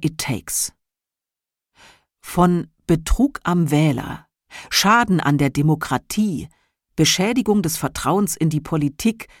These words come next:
sprachen anschließend etliche Kritiker quer durch das politische Spektrum,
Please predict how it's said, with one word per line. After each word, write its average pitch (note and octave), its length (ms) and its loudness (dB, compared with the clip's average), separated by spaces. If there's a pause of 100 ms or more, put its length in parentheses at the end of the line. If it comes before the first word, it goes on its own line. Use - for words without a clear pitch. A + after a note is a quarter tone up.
(220)
sprachen F3+ 480 0
anschließend F3+ 640 -2
etliche E3 440 -4
Kritiker E3 500 -4
quer D#3+ 340 2
durch C#3+ 200 -2
das B2+ 180 -6
politische C#3 500 -4
Spektrum, B2 640 -6